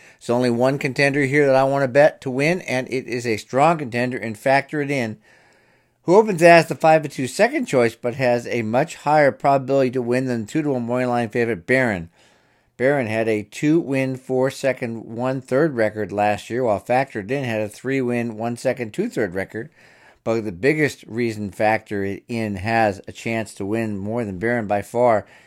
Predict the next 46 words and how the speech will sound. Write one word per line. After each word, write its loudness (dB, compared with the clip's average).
is -2
his -4
seven -2
for -2
eleven 2
career -4
record -2
at -2
Laurel, 6
including -2
a -2
strong 0
win 0
in -2
the -4
similar -4
Chaladon 2
Stakes -2
at -10
seven -2
furlongs 0
in -6
October. -2
He -4
enters 0
the -2
race 0
in -8
top -2
form -4
off 0
another 2
stakes -4
win -4
three -4
weeks 0
ago 2
over -2
the -10
track 0
under 0
Jockey -2
Cruz, -4
who -6
rides 0
back, 0